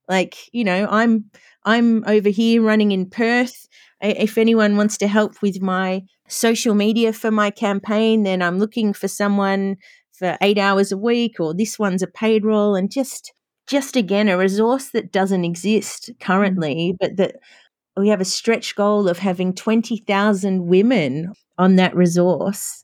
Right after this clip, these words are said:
Speaker 1: and we can track their political journey from being an active citizen to a more informed voter to volunteering on someone's campaign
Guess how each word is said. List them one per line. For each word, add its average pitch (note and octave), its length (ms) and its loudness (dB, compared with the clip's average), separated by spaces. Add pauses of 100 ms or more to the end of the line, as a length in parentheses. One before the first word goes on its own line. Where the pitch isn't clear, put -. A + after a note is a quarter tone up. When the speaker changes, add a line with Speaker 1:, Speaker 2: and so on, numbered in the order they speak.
Speaker 1:
and F#3 160 2
we F#3 120 2
can F3 360 -4 (300)
track - 560 -2 (120)
their F#3+ 180 0
political F#3 640 -2
journey A3 580 0 (480)
from F#3 200 0
being F3 380 0 (540)
an E3+ 200 -2
active G3+ 360 0
citizen F#3 760 -2
to - 180 -6
a D3+ 60 -2
more F#3+ 300 2
informed F#3+ 560 0
voter F#3 760 0
to D#3+ 460 -4 (420)
volunteering G#3+ 720 0
on F#3 140 0
someone's F#3 480 -2
campaign F3+ 1000 -4